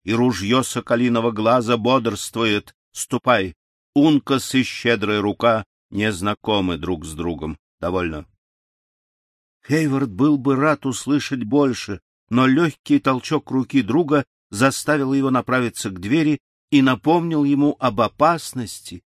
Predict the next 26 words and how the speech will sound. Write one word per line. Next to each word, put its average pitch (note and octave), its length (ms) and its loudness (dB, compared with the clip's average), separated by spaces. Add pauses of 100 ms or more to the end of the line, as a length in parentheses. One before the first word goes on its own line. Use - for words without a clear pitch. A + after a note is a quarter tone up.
(180)
которую C3 440 2
мог C#3+ 240 0
повлечь A#2+ 460 -2
за G#2+ 120 -6
собой A#2+ 340 -4
их - 240 -2
разговор, A2 560 -4 (260)
если B2+ 340 -2
бы B2 140 -2
он A2+ 160 -2
был G#2+ 160 -4
услышан. G2 600 -12 (840)
Медленно C3+ 640 2
и C3+ 260 0
неохотно B2 680 -2
уступая A2+ 640 -2
необходимости, A2 920 -2 (300)
он B2+ 240 2
покинул B2+ 600 0
хижину C3 640 0 (240)
и B2+ 140 0
смешался C3 680 -2
с A2 100 -6
толпой, A#2+ 460 0
бродившей A2+ 600 -2
поблизости. F#2+ 840 -6